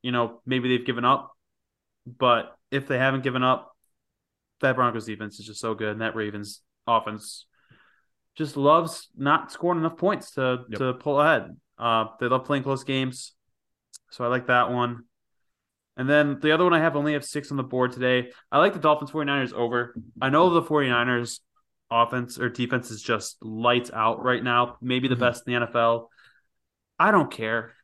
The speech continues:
Speaker 2: Yeah.
Speaker 1: to be honest with you. I just think it's gonna be a fun game. I wanna take that over.
Speaker 2: I think the best, oh, wow. There's a lot of good games. K C Bengals and that Miami forty-niners game, both those games are gonna be so much fun to watch.
Speaker 1: K C Bengals, and then you also have the Eagles Titans, which is a great game.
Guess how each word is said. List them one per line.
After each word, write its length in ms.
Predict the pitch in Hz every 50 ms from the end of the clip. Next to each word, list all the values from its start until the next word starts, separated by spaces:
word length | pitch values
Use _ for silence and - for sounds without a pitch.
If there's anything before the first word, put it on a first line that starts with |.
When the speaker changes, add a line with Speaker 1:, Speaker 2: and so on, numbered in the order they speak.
| _ _ _ _ _
Speaker 2:
Yeah. 200 | 113 110 101 95 98
Speaker 1:
to 80 | -
be 100 | 131 139
honest 260 | 135 135 135 135 127 -
with 160 | 139 135 135
you. 340 | 135 135 135 135 127 131 -
I 160 | - 131 147 151
just 160 | 147 139 -
think 140 | 143 135 127
it's 100 | 123 -
gonna 140 | - 135 120
be 80 | 117
a 60 | 110 107
fun 280 | - - 123 123 120
game. 380 | 113 113 110 110 110 107 104 - _ _ _
I 80 | 117
wanna 160 | 117 117 113
take 140 | - 117 110
that 140 | - 107 104
over. 400 | 104 104 104 104 101 101 98 - _ _ _ _ _ _ _ _ _ _
Speaker 2:
I 120 | - 185 254
think 140 | 262 302 233
the 160 | 208 156 120 - _
best, 520 | - 143 180 202 - - - - - - - _
oh, 160 | 185 190 175
wow. 340 | 131 110 117 127 110 90 90 92
There's 180 | - 220 277 277
a 40 |
lot 240 | 240 143 127 127 139
of 80 | 127 113
good 140 | 117 110 95
games. 280 | 110 101 90 80 -
K 220 | - - 170 185 185
C 180 | 165 - 202
Bengals 480 | 147 120 135 131 143 151 160 165 156 165 - -
and 220 | 110 117 139 143
that 140 | 143 135 -
Miami 380 | 120 120 117 110 117 120 123 120
forty-niners 540 | - - 123 117 107 101 101 107 120 113
game, 120 | 123 147 127
both 260 | 104 - 151 165 156
those 160 | 151 131 113
games 220 | - 117 101 95 98
are 40 |
gonna 60 | 98 90
be 100 | - -
so 260 | - - - - 110 98
much 160 | 90 - -
fun 140 | - - 90
to 60 | -
watch. 360 | - - - - - - - _ _
Speaker 1:
K 120 | - 147 147
C 180 | 147 - 185
Bengals, 760 | 170 147 156 151 156 151 160 160 156 151 151 - - - - - _ _ _ _ _ _ _ -
and 140 | 135 135
then 140 | 139 139 135
you 100 | 139 -
also 240 | 143 160 156 190 160
have 180 | 147 151 147 135
the 100 | 143 -
Eagles 360 | - 135 135 139 151 139 123 -
Titans, 440 | 131 123 131 120 - _ - - _
which 160 | 123 120 113
is 80 | 117 110
a 60 | 107
great 220 | - 110 104 98
game. 260 | 104 101 90 - 110